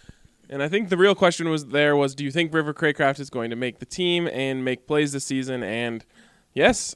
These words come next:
I believe he is your punt returner. He is your starting punt returner this year, but he made a play, and I just couldn't risk that being the only play all, he made all year, so I, uh, took my chances there.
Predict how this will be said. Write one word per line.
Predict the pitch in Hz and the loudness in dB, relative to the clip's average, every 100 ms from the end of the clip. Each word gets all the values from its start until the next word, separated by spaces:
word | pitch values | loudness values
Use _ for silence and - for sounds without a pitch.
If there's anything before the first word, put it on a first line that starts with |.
| - | -4
I | 143 | 0
believe | 175 180 | 2 2
he | 170 185 | 2 2
is | 175 | 4
your | 185 | 2
punt | 180 156 | 2 0
returner. | 110 113 95 95 | 0 -4 -6 -6
He | 127 | -4
is | 147 143 | -4 -4
your | 131 | -6
starting | - - 151 160 175 175 170 | -6 0 4 4 4 2 0
punt | 175 123 | 0 2
returner | 165 170 160 160 | 0 0 0 0
this | 156 160 | -2 -2
year, | 160 | -2
but | 151 127 - _ - _ _ | 0 -2 -4 _ -20 _ _
he | 156 | -4
made | 147 185 | 4 4
a | 185 | 4
play, | - 170 170 156 | 4 4 4 4
and | 143 | 2
I | 143 | 0
just | 143 160 - | 0 -2 0
couldn't | 180 160 | 0 2
risk | 127 143 - _ - | 4 2 2 _ -4
that | 135 127 120 | 0 0 0
being | 139 135 | -2 -2
the | 120 | -4
only | 135 139 | -2 -4
play | 143 135 127 | -2 0 2
all, | 127 127 127 | 2 0 -4
he | 147 | -6
made | 139 131 131 | -2 2 2
all | 120 | 2
year, | 127 147 151 151 | 0 4 4 4
so | - 143 117 | 0 -2 2
I, | 117 113 | 2 2
uh, | 104 104 101 | 2 0 0
took | 139 | -2
my | 120 | -2
chances | - 113 98 78 80 | -4 -6 -8 -12 -10
there. | 67 | -12